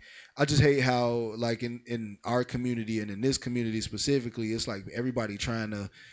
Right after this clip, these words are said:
like you said, like, a nigga sold you the bag for fourteen dollars. Like, come on, man.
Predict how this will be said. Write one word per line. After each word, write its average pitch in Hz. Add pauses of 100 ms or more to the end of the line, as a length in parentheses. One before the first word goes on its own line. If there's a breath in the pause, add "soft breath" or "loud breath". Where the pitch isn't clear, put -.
(460 loud breath)
like 131
you 151
said, 147
like, 131
a 135
nigga 139
sold 147
you 175
the 147
bag 131
for 117
fourteen 151
dollars. 113
Like, 101
come 139
on, 90
man. 90